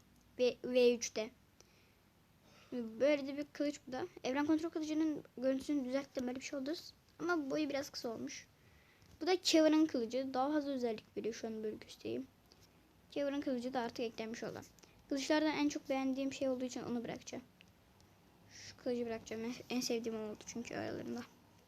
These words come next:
T R M C kostümü de çok efsane kişi görmüş olduğum gibi.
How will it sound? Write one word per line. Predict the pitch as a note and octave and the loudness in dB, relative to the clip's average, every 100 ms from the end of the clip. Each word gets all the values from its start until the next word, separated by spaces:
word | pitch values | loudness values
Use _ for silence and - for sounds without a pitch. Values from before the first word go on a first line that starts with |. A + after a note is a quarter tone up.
| - - - - - - - - - | -20 -20 -20 -20 -20 -20 -20 -20 2
T | C#4 C4+ | 8 10
R | C4+ | 10
M | C4+ | 8
C | C4 | 6
kostümü | D4 D4+ - D#4 D#4+ | 4 2 4 6 8
de | |
çok | C#4 B3+ | 6 4
efsane | B3+ - A3+ A3 | 2 0 -4 -4
kişi | - - A3+ | -4 -2 0
görmüş | A3 A#3 | 2 2
olduğum | A#3 A3 | 0 0
gibi. | A#3 | -2